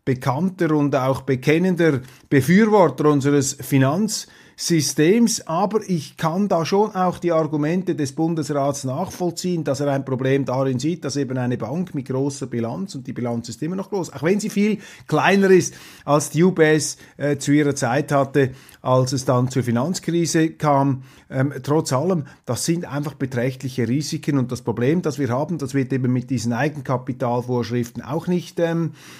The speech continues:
gelöst. Das Problem ist, dass wenn zum Beispiel die Amerikaner, und dort hat die U B S jetzt eine Lizenz bekommen, wenn die der U B S wieder einmal die Daumenschrauben anlegen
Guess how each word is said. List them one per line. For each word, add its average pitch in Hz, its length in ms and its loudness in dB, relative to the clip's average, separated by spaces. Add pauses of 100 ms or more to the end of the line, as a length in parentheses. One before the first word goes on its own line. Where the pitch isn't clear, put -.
(100)
gelöst. 160 760 4 (180)
Das 143 200 2
Problem 139 520 2
ist, 170 340 -4
dass 123 160 -4
wenn 175 240 2
zum 135 160 -4
Beispiel 139 480 -2
die 127 140 0
Amerikaner, 120 800 2 (180)
und 107 120 -8
dort 131 220 2
hat 107 160 -4
die 123 80 0
U 123 80 2
B 107 120 -2
S 104 160 -4
jetzt 110 140 -8
eine 101 200 -4
Lizenz 160 420 -2
bekommen, 139 400 -2 (320)
wenn 131 180 6
die 233 220 6
der 180 180 6
U 233 120 4
B 208 100 2
S 190 220 2
wieder 160 260 2
einmal 147 300 2
die 131 100 0
Daumenschrauben 208 800 2
anlegen 190 580 -2